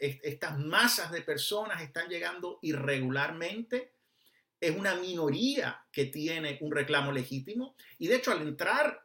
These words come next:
en, en, eh, al llegar a la frontera en números tan grandes, eso <laughs> perjudica realmente a las personas que tienen un reclamo legítimo. O sea que, francamente, lo, lo que hizo el presidente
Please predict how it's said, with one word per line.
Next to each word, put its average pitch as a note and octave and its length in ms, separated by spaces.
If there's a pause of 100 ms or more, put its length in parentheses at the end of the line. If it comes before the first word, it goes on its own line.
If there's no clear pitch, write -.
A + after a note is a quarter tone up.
(160)
en, C#3 260
en, D3+ 300
eh, C#3 160
al C#3 160
llegar D3 320
a C#4 60
la A#3+ 100
frontera C3+ 400
en B2+ 80
números F#3 380
tan D3 200
grandes, D3+ 640 (200)
eso G#3 240
<laughs> - 0
perjudica E3+ 580
realmente C#3 400
a C3+ 60
las B2+ 100
personas D3 420
que B2+ 120
tienen C#3+ 400 (240)
un D#3 160
reclamo C#3 560 (220)
legítimo. B2+ 720 (200)
O - 240
sea F#3 220
que, F3 260 (100)
francamente, G#3+ 960 (360)
lo, D3+ 280
lo D#3 240
que D3 120
hizo A#3 300
el - 80
presidente D3+ 880